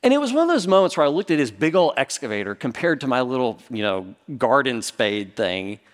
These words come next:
I felt like I did not have what I needed. You ever felt that way?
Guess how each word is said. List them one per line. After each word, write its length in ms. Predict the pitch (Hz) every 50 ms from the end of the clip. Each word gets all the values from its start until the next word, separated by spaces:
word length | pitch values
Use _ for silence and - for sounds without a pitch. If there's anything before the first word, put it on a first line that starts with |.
| _ _ _ _ _ _ _ _ _ _ _ _ _ _ _ _ _ _ _ _ _ _ _ _ _ _ _
I 240 | - - 285 294 277
felt 400 | - - - 190 170 151 127 -
like 200 | - - - - - -
I 180 | - 240 240 220
did 240 | 170 160 151 135 127
not 340 | 135 160 170 170 143 135
have 480 | 131 - - 131 120 110 107 95 92 85
what 200 | 92 90 95 85
I 80 | 85 82
needed. 380 | 78 78 76 - - - - - - - _ _ _ _ _ _ _ _ _ _ _ _ _ _ _ _ _ _ _ _ _ _ _ _ _ _ _ _ _ _
You 100 | - 240
ever 140 | 285 302 277
felt 240 | - - 233 240 -
that 160 | 220 - -
way? 220 | 202 202 202 196